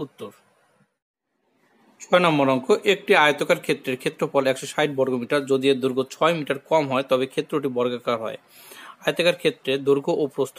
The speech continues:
নির্ণয় করো। শিক্ষার্থীরা, প্রথমে আমরা বুঝে নেই, একটি আয়তাকার ক্ষেত্রের কথা বলছে। এই আয়তাকার ক্ষেত্রের দৈর্ঘ্যটা যদি ছয় মিটার কম হয়, তাহলে আমি এখানে একটা চিত্র,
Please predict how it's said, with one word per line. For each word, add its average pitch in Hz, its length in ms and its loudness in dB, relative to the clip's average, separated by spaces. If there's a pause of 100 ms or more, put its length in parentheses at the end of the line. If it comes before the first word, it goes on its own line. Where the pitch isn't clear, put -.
(140)
নির্ণয় 123 360 -4
করো। 107 140 -4 (3000)
শিক্ষার্থীরা, 151 560 -2 (100)
প্রথমে 156 300 0
আমরা 135 180 2 (380)
বুঝে 139 280 -2
নেই, 131 120 0 (180)
একটি - 180 -8 (120)
আয়তাকার 170 340 0
ক্ষেত্রের 147 320 -2
কথা 139 220 0
বলছে। 123 220 -4 (640)
এই 160 80 2 (160)
আয়তাকার 202 360 0
ক্ষেত্রের 175 340 0
দৈর্ঘ্যটা 160 340 4 (140)
যদি 135 160 0 (100)
ছয় 170 220 2
মিটার 151 240 -2 (140)
কম 165 140 2 (140)
হয়, 123 180 0 (400)
তাহলে 160 260 4
আমি 151 180 4
এখানে 165 260 0
একটা 143 220 -4
চিত্র, - 180 -8